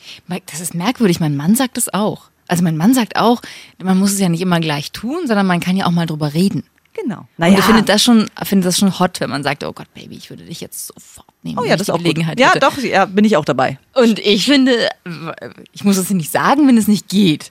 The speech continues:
Speaker 1: Und wenn es geht, dann tue ich's. Verstehst du?
Speaker 2: Ich verstehe, aber da bist du auch wieder echt pragmatisch, weil manchmal ist es einfach auch schön, sich Dinge zu sagen.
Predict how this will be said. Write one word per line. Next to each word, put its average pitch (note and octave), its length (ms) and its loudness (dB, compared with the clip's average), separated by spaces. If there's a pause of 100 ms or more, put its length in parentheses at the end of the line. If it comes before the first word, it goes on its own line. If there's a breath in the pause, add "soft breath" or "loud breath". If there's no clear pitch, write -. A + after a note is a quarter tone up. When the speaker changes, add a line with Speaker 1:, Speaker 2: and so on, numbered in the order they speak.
(120)
Speaker 1:
Und F3+ 80 2
wenn F3 100 4
es D#3 140 -6
geht, F3 200 -6
dann C4+ 120 0
tue E3+ 240 -6
ich's. - 240 -16 (1000)
Verstehst - 340 -10
du? F#4+ 40 -10 (100)
Speaker 2:
Ich G3+ 160 -2
verstehe, A3 480 4
aber D#3+ 180 4
da F3+ 80 2
bist G3 220 0
du A3+ 100 -2
auch - 140 -4
wieder A3+ 240 2
echt - 320 -10
pragmatisch, A3 720 -2
weil F3 120 0
manchmal A3 420 -4
ist - 180 -10
es - 160 -10
einfach A3+ 220 -12
auch G#3 100 -12
schön, A#3+ 260 -2
sich A#3+ 160 -6
Dinge F4+ 320 -8
zu - 140 -10
sagen. A2 320 -4